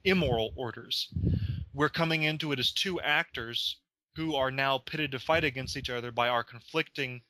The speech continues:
values and desires. Uh, to further explicate that would be to touch on my, um,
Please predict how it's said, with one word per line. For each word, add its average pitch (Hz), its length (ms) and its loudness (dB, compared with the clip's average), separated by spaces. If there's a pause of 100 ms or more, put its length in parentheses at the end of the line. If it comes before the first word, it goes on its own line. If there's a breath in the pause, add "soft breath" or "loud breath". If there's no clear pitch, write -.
(280)
values 135 460 4
and 120 100 -12
desires. 113 720 -6 (1300)
Uh, 123 400 0 (520)
to 139 100 -10
further 202 380 0
explicate 160 580 -2
that 147 220 0
would 139 120 -14
be 139 120 -4
to 123 80 -12
touch 151 300 -6
on 135 120 -8
my, 123 380 -2 (340)
um, 120 440 -4